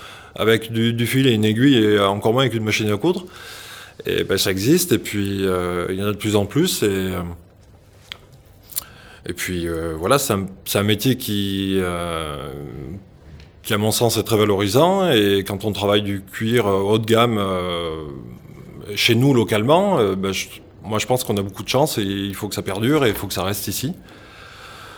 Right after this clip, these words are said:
Voilà, après, euh, bon, euh, pour ce métier-là, je pense que tout le monde, euh, tous, tous les hommes peuvent, euh, av-,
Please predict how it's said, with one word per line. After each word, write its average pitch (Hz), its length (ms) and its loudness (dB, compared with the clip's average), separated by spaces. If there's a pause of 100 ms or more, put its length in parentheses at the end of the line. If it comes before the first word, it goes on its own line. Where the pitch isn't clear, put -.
(1700)
Voilà, 113 460 6
après, 117 240 0
euh, 113 300 2
bon, 101 400 4
euh, 92 240 -4 (800)
pour 110 120 -4
ce - 140 -2
métier-là, 113 440 4
je 135 120 0
pense 117 240 -2
que 107 240 -4
tout 104 180 -8
le 117 60 -2
monde, 104 500 4 (460)
euh, 76 300 -6 (920)
tous, 135 140 -4
tous 143 180 0
les 135 200 8
hommes 139 260 6
peuvent, 117 360 4
euh, 92 760 2
av-, 110 220 -2